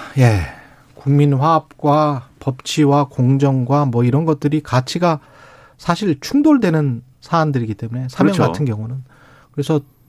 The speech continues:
Speaker 1: 정말 국민 화합 때문에 뭔가를 하려고 한다면 서로가 상대방 진영의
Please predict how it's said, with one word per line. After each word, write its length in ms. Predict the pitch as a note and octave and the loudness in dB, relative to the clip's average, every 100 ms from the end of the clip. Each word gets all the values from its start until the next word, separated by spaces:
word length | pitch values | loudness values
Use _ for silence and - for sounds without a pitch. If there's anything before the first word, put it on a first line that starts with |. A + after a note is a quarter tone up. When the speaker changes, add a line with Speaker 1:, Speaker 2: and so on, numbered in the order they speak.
| _ | _
Speaker 1:
정말 440 | - A#2 F3 G#3+ | -4 0 2 2
국민 480 | - C3+ D3+ F3 D#3 | 0 0 2 2 0
화합 340 | D3 G3 G3 | 0 0 -2
때문에 320 | - E3 D3+ C#3+ | -4 -2 0 0
뭔가를 480 | A#2 B2 C#3 C#3+ C3 | 0 -2 0 0 0
하려고 300 | G3 F3+ D#3 | -2 -4 -2
한다면 580 | D3+ C#3 A2+ C3 F#3+ F#3 - - - _ | -2 -2 -2 -4 -6 -10 -20 -20 -20 _
서로가 880 | - - A#3 A3+ G3+ E3 E3+ G3 G#3 - _ | -12 -2 0 2 0 0 0 -2 -6 -12 _
상대방 640 | - - B3+ B3+ A#3+ G#3+ | -8 -2 0 2 2 0
진영의 1300 | D#3 - C#3 D3 C#3+ C3+ B2+ A#2 - - C3+ F3+ G#3+ | -4 -2 0 2 2 2 0 -4 -10 -4 -2 0 -2